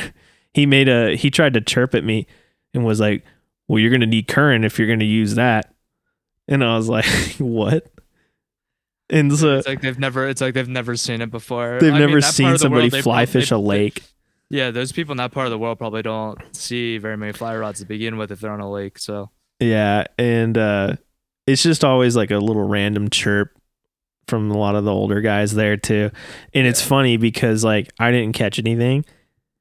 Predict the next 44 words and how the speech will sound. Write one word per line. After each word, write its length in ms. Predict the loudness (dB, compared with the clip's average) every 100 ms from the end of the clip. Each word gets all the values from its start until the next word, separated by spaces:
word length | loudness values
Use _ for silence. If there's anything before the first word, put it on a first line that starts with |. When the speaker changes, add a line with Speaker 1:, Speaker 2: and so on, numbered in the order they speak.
| _ _ _
Speaker 1:
And 180 | -2 0
then, 420 | 0 0 -2 -2
like, 200 | -2 -2
he 200 | -2 0
was 160 | 2 2
so 240 | 0 0
confident 600 | 0 -2 -2 -2 -2 -2 -2
too, 300 | 0 2 2
and, 100 | 0
like, 180 | -2 -4
his, 200 | -4 -2
he's 320 | -2 -2 -2
just 160 | -4 -2
like, 160 | 0
"Yeah, 160 | 0 2
this 180 | 2 2
is 160 | 2
your," 180 | 2 2 -2
'cause 140 | -2 0
I 80 | 2
started 260 | 2 0
talking 280 | 0 -2 0
to 40 | 0
him. 80 | 0
I 20 |
was 100 | 0
like, 100 | 0
"Oh, 100 | 2
you 140 | 2 2
normally 260 | 2 2
do 120 | 2 2
pretty 200 | 2 2
well 260 | 2 2
out 40 | 2
here?" 120 | 0
He's 100 | 0
like, 140 | 0
"I've 160 | 2 2
been 120 | 2
coming 240 | 0 0 2
out 140 | 2
here 160 | 2 0
for 140 | 0
the, 200 | 0 -2